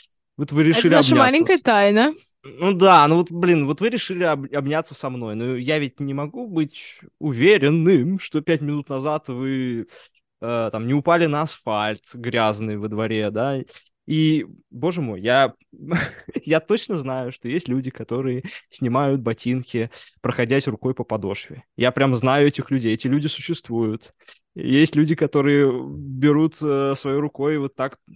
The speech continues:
Speaker 1: тот же самый асфальт, вытирают, э, вытирают его, помогают дворникам.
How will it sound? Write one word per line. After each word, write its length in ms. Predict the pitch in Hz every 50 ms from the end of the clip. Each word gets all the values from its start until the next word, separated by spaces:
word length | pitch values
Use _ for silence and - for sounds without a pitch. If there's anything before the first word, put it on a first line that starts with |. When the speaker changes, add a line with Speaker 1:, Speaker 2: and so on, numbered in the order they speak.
| _ _
Speaker 1:
тот 160 | - 151 143
же 80 | 139
самый 320 | 139 - 139 131 135 143 147
асфальт, 480 | - - - 120 113 120 127 131 - _ -
вытирают, 800 | 151 143 135 135 - 139 110 110 113 123 127 127 127 127 - 135
э, 300 | 127 120 120 120 117 117
вытирают 520 | 117 117 - 127 107 101 110 123 127 -
его, 160 | 131 123 123
помогают 420 | - 123 110 110 113 117 127 135 127
дворникам. 680 | 107 104 104 107 113 123 123 123 - - 117 117 120